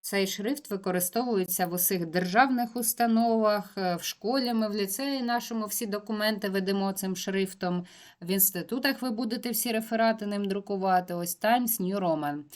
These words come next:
Запам'ятайте цей шрифт, він вам, ну, по життю взагалі на майбутнє, е, будете користуватись ним. Так, забираємо жирне і останній наш варіант — закреслення. Тобто весь наш, е, шрифт буде закресленим.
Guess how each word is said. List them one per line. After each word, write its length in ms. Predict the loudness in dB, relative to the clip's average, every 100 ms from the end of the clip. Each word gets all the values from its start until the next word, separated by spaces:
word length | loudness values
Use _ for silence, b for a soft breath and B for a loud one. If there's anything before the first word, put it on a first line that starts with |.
| B B
Запам'ятайте 760 | -4 -2 0 2 2 2 0 0
цей 200 | -4 -4
шрифт, 420 | -6 -2 -4 -4
він 240 | -2 2 4
вам, 340 | 2 0 -2
ну, 120 | -4
по 180 | -4 -2
життю 380 | 0 -2 -2 -2
взагалі 520 | 2 0 0 0 0
на 160 | 0 0
майбутнє, 520 | 0 0 -4 -2 -2 -4 -10 -20 B B _ _ _ -10
е, 120 | -8
будете 480 | -6 -2 0 0 0
користуватись 800 | 0 0 0 0 0 -2 -10 -10
ним. 220 | -12 -12 b b _ _ _ _ -2
Так, 360 | 0 -2 -6 -16 -18 -20 -8
забираємо 680 | 0 2 4 8 8 8 2
жирне 480 | 2 4 6 6
і 200 | 4 0
останній 540 | 2 2 6 6 6 4
наш 220 | 2 4
варіант — 360 | 4 6 6 6
закреслення. 840 | 4 4 2 2 0 -2 -2 -2
Тобто 260 | -6 -4 2
весь 300 | 2 2 0
наш, 400 | -2 -4 -8 -16 _ _ _ _ _ _ _ _ _ -14
е, 160 | -10 -8
шрифт 420 | -2 0 0 -2
буде 340 | -4 -2 2
закресленим. 840 | 2 2 2 2 0 -4 -6 -8